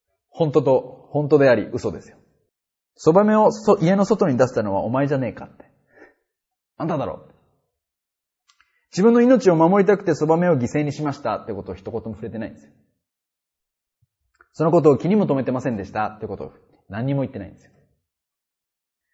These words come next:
そもそもなんで夜遅くこんなとこに来て、ギバに着いてしまったかっていう、その自分の判断の悪さとか、その自分の愛のなさとか、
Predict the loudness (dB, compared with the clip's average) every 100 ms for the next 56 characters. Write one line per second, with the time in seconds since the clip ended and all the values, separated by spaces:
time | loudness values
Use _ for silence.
0 | _ -2 0 2 0 0 2 2 2 2
1 | 2 2 0 -4 -4 -4 -4 -4 -4 -4
2 | -4 -8 -12 -8 -4 -4 -4 -10 -10 -8
3 | -8 -10 -10 -10 -10 -10 -12 -10 -10 -8
4 | -8 -6 -6 -4 -4 -6 -6 -8 -10 -14
5 | -16 -20 _ _ _ _ -4 -2 -2 -2
6 | -2 -2 -2 -2 -6 -6 -8 -10 -18